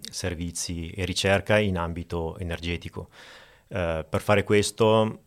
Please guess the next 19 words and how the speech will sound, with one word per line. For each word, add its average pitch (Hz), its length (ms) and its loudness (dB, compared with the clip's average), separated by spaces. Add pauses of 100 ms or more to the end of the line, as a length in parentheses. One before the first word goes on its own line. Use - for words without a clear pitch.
(100)
mm, 92 240 -4
collaboriamo 90 720 0
con 90 180 -2
attori 85 640 -4
presenti 85 440 -6
sul - 180 -6
territorio 90 560 -2
che - 100 -6
possono 82 380 -8
essere 82 480 -4
comuni, 95 640 -2
aziende, 92 800 -2 (380)
eh, 82 340 -4
studi 82 480 -8
professionali 85 680 -4
di 82 120 -8
ingegneria 82 480 -6
e - 20 -4
architettura. 82 760 -8